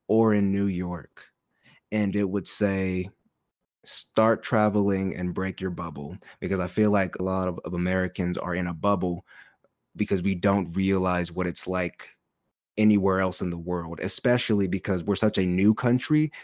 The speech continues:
that we have no idea what a financial collapse really looked like. Like, we've seen recessions,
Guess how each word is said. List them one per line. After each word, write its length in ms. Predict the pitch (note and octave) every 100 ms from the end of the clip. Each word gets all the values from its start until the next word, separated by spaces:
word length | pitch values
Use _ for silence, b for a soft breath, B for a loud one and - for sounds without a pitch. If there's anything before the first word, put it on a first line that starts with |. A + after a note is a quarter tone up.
| -
that 140 | G#2+
we 140 | A2
have 160 | B2 A2
no 280 | G#2 A2+ A2+
idea 600 | G#2+ G2 F2+ G#2+ G#2+ G2+
what 340 | F#2 G2 G2 -
a 260 | G2 G2
financial 560 | F#2 - G#2+ G#2+ G#2 G2+
collapse 460 | - G2 F#2+ F#2 F2
really 380 | F#2 G2 F#2
looked 200 | E2 D#2+
like. 100 | D2
Like, 140 | F#2+ F#2+
we've 160 | C#3
seen 220 | D3 D#3 C#3
recessions, 720 | A2 - A#2+ - C3+ B2+ A#2+